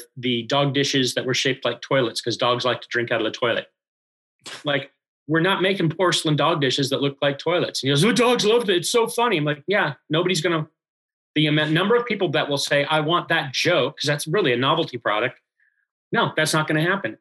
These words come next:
And conversely, I had Kid Rock walk, walk into my office with the most amazing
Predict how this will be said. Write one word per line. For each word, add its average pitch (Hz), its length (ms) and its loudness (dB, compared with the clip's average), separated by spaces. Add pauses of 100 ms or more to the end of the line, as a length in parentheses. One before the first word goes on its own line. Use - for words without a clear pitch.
And 156 280 0
conversely, 185 800 0
I 165 80 2
had 190 220 0
Kid 208 200 -2
Rock 254 320 2
walk, 139 280 0
walk 139 220 0
into 147 140 2
my 135 140 2
office 123 540 0 (540)
with 160 120 2
the 165 80 2
most 160 460 2
amazing 202 960 0